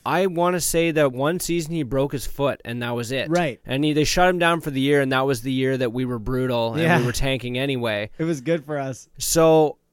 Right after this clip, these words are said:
Speaker 1: yeah, I mean, he's
Speaker 2: <laughs>
Speaker 1: typically a pretty durable guy, so it's a tough break for him. I mean, he's one of those guys I really enjoyed watching. Uh, he put in some good years here,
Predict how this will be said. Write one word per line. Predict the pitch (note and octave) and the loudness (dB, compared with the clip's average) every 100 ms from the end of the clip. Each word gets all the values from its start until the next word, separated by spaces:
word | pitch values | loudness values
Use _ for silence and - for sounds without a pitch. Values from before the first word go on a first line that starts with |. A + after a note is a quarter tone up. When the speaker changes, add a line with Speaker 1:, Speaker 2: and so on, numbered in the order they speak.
| _ - | _ 2
Speaker 1:
yeah, | D3 F3 | 6 6
I | E3+ | 6
mean, | D3 C#3+ E3 | 4 2 0
he's | A3 E3 | -2 -4
Speaker 2:
<laughs> | C#3+ D#3+ - | -6 -6 -2
Speaker 1:
typically | E3+ G#3+ A3 F#3+ E3+ | 0 0 -2 0 0
a | B2 | -2
pretty | - D3+ F3 D#3+ | -4 -2 -2 0
durable | C#3 D3 D3+ C#3 | 2 2 2 0
guy, | B2 B2 D3+ | 0 2 2
so | D#3 C3 A#2+ A#2 | 2 -2 -2 -2
it's | A2+ B2+ - - - | -4 -8 -12 -20 -10
a | |
tough | - F3 - | -2 0 0
break | C#3 D3 | 0 0
for | - B2 | -2 -8
him. | A2+ B2+ B2+ | -4 -4 -4
I | A#2 | -6
mean, | A2+ A2 G#2 _ _ _ | -6 -8 -10 _ _ _
he's | - | -8
one | B2 C3+ | -2 0
of | |
those | C3 | 0
guys | A#2 B2 B2+ | 0 0 2
I | B2 | 0
really | A#2+ B2+ | 0 -2
enjoyed | A#2+ A2+ A#2 A#2 | -4 -4 -4 -4
watching. | A2 A2 B2 C3+ C3+ | -2 -2 -4 -8 -6
Uh, | B2 A2+ G#2+ G#2 | -6 -6 -6 -8
he | G#2 A2 | -10 -6
put | A#2+ B2 | -4 -4
in | B2 | -6
some | - A2+ | -10 -12
good | G#2+ A#2+ | -8 -6
years | A2+ A#2+ B2+ | -6 -6 -6
here, | B2+ C3 C#3 | -6 -6 -8